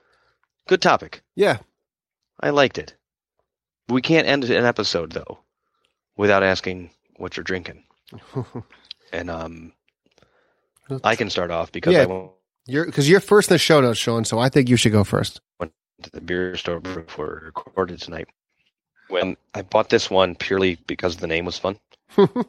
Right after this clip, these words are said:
Speaker 1: It's,
Speaker 2: you
Speaker 1: um,
Speaker 2: have to do that. Tom taught me to do that with wine.
Speaker 1: Yeah, I'd agree. I'd agree. Huh. But th-, this one, uh, is called Sassamanash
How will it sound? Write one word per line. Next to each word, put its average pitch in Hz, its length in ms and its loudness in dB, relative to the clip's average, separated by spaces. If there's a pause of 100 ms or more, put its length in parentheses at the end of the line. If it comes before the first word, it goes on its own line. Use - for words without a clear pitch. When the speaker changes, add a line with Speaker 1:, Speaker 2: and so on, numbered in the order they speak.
(160)
Speaker 1:
It's, 202 220 4
Speaker 2:
you 269 60 8
Speaker 1:
um, 262 120 2
Speaker 2:
have 220 140 2
to 170 80 -4
do 185 140 6
that. 107 200 0 (240)
Tom 247 300 4
taught 175 240 4
me 143 100 6
to 135 100 2
do 143 140 4
that 143 140 2
with 113 100 0
wine. 107 440 -4 (1800)
Speaker 1:
Yeah, 233 380 2
I'd 175 180 2
agree. 117 360 -6 (840)
I'd 139 140 -6
agree. 101 300 -14 (1040)
Huh. 107 220 0 (500)
But 110 120 0
th-, 110 140 0
this 139 220 0
one, 156 160 2
uh, 117 180 4
is 101 220 -2
called 104 340 2 (560)
Sassamanash 95 1080 -2